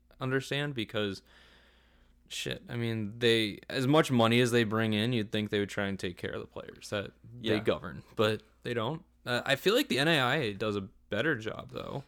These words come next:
Speaker 2: So, the N A I A, the schools in general are smaller. So it's, like, basically
Speaker 1: Mm-hmm.
Speaker 2: your Division three schools, um, just all came together and started their own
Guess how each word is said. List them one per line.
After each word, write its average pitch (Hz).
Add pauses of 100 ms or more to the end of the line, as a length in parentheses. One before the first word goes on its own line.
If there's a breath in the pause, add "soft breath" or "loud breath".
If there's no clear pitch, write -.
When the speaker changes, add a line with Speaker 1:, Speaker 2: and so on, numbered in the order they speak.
Speaker 2:
So, 190 (220)
the 147
N 175
A 165
I 139
A, 143 (120)
the 131
schools 170 (340)
in 127
general 113
are 90
smaller. 90
So 120
it's, 117
like, 110
basically 120
Speaker 1:
Mm-hmm. 107
Speaker 2:
your 104
Division 98
three 104
schools, 98 (180)
um, 85 (260)
just 101 (280)
all 90 (120)
came 95
together 87 (160)
and 90 (140)
started 92
their 87
own 85